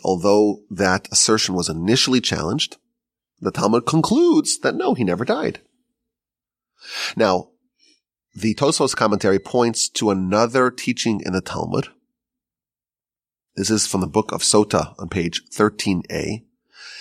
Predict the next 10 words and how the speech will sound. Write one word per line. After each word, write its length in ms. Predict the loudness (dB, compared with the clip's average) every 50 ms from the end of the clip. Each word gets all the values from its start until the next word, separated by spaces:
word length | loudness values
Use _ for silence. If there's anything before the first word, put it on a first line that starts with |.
| -20 -10 -8
It 100 | -6 0
gives 240 | 2 2 2 4 2
a 220 | 2 2 2 0 -4 -6 _ _ _ _ -14 -8
detailed 640 | -2 2 2 2 2 2 2 2 4 4 2 0 -2
and 320 | -2 -2 -2 -2 -2 -6 -8 -10 -12 -10
dramatic 640 | -6 -6 -4 -2 0 0 2 2 2 2 0 -2 -6 -12
account 540 | -12 -12 -8 -2 2 2 2 2 0 -4 -6
of 160 | -8 -8 -6 -4
the 80 | -6
burial 1000 | -6 -6 -10 _ -2 2 4 4 6 6 6 4 4 2 2 -2 -4 -6 -12